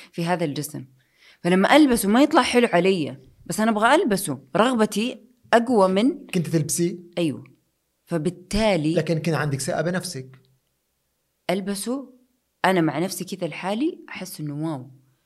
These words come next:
Speaker 1: بس لما أطلع مثلًا والنظرات اللي هو طالع،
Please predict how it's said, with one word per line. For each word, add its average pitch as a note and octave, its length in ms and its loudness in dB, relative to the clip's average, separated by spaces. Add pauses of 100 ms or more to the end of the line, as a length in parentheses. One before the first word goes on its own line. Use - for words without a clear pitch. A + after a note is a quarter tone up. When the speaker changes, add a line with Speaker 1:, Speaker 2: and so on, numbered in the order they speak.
(340)
Speaker 1:
بس - 120 -14
لما D3 220 -8
أطلع D3+ 300 -10
مثلًا C#3+ 480 -8 (520)
والنظرات D#3 720 -4
اللي C#3 140 -8
هو C#3+ 420 -8 (1160)
طالع، D#3 560 -6